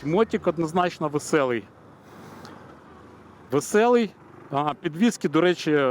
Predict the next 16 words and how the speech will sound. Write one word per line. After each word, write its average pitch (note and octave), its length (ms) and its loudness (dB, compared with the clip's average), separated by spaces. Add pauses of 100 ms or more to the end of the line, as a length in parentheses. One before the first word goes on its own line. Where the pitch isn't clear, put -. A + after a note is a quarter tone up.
(280)
блін, B2 600 0
я E3+ 120 2
не F#3+ 120 0
налаштував D#3 560 0
підвіски. C#3+ 580 -2 (640)
А, B2+ 300 0 (580)
і, F#3 320 4 (2500)
ну, F#3 160 2
але D#3+ 260 2
зараз, E3 540 0
е, D#3 40 4 (500)
я C#3+ 80 0
абсолютно D#3+ 460 -4
нормально, D3+ 420 -2
комфортно D3 460 -4
їду. D3+ 480 -2